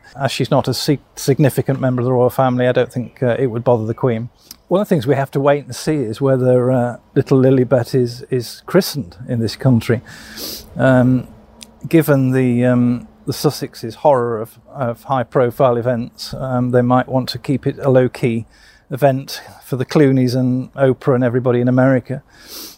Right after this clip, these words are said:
But if they do decide to come here and, um, uh, christen the baby, then we'll have a, a photograph. We haven't seen the baby yet, so it would be nice for the Queen to meet her, it would be nice for it to be documented.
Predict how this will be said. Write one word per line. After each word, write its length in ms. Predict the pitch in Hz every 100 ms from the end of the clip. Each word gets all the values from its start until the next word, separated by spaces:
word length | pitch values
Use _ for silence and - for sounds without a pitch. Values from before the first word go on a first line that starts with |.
| _
But 140 | 139
if 120 | 131 -
they 100 | 123
do 220 | 156 170
decide 420 | 135 - 120 110
to 60 | -
come 260 | - 127
here 300 | 120 123 117
and, 280 | 113 110 113
um, 320 | 113 110 107 - - _ 135
uh, 380 | 127 113 113 -
christen 320 | 135 - 127
the 80 | 117
baby, 340 | 123 117 117
then 200 | 113 120
we'll 120 | 120 113
have 180 | 120
a, 180 | 113 110 - _ _ _ _ _
a 80 | 104
photograph. 640 | - 147 139 - 139 139 113
We 80 |
haven't 340 | 107 110 110 -
seen 300 | - 131 131
the 60 |
baby 360 | 123 131 127 120
yet, 280 | 120 131 -
so 220 | - 110
it 80 | 110
would 60 | 113
be 60 |
nice 300 | 113 113 110
for 140 | - 117
the 80 | -
Queen 260 | 131 117
to 100 | 110
meet 320 | 117 135 139
her, 380 | - 131 135 127
it 60 | 123
would 80 | 117
be 60 |
nice 300 | 123 113 101
for 120 | - 113
it 80 | -
to 60 |
be 100 | 107
documented. 680 | 104 131 - 131 113 110 123